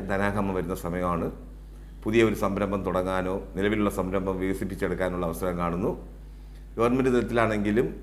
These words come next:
ഈ കാലയള-, അളവിലൊക്കെ നമുക്ക് സ്ഥാനക്കയറ്റം കിട്ടാനുള്ള അവസരം കാണുന്നു. ടെസ്റ്റ് എഴുതി നിൽക്കുന്നവരാണെങ്കിലും ജോലി സാധ്യത. അപ്പോൾ എന്തുകൊണ്ടും ഇടവ മാസം മേടക്കുറുകാർക്ക് വളരെ നല്ലതാണ് കാണുന്നത്, മോശവശമല്ല. ഇനി അടുത്ത് നോക്കാൻ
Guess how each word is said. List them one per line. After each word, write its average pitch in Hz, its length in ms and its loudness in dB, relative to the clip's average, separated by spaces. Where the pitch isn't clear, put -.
ഈ - 100 0
കാലയള-, 95 520 2
അളവിലൊക്കെ 95 460 0
നമുക്ക് 90 260 0
സ്ഥാനക്കയറ്റം 104 600 4
കിട്ടാനുള്ള 90 380 0
അവസരം 90 300 -2
കാണുന്നു. 87 300 0
ടെസ്റ്റ് 135 260 6
എഴുതി 131 220 6
നിൽക്കുന്നവരാണെങ്കിലും 107 720 2
ജോലി 104 240 4
സാധ്യത. 71 280 -8
അപ്പോൾ 123 220 0
എന്തുകൊണ്ടും 120 440 4
ഇടവ 104 180 0
മാസം 156 280 -4
മേടക്കുറുകാർക്ക് 87 640 -2
വളരെ 80 320 -4
നല്ലതാണ് 85 400 -2
കാണുന്നത്, 80 360 -4
മോശവശമല്ല. 135 640 -2
ഇനി 160 160 2
അടുത്ത് 139 160 2
നോക്കാൻ 113 160 6